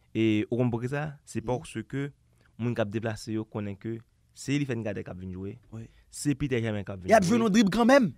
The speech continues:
Speaker 1: Il y a besoin un bagay quand même qui a marqué dans le match de football là. Mais quand il y a là,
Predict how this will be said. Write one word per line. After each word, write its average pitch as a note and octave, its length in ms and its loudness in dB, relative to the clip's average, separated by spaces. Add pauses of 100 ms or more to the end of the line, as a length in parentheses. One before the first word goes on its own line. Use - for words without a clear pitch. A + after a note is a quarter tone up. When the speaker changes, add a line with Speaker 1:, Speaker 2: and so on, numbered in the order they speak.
Speaker 1:
Il A#2 40 -4
y C3+ 40 6
a C#3 60 6
besoin C#3 460 4
un C3 880 -2
bagay B2+ 460 4 (200)
quand A3 220 8
même A#3 760 2 (180)
qui C#3 60 -2
a B2+ 40 0
marqué B2 340 0
dans C#3 40 0
le B2 60 -2
match A2+ 120 -4
de - 20 -16
football G2 340 -8
là. - 160 -18 (460)
Mais C#3 160 4
quand G#3 100 2
il A3 60 4
y - 20 6
a G#3+ 60 6
là, G#2+ 360 4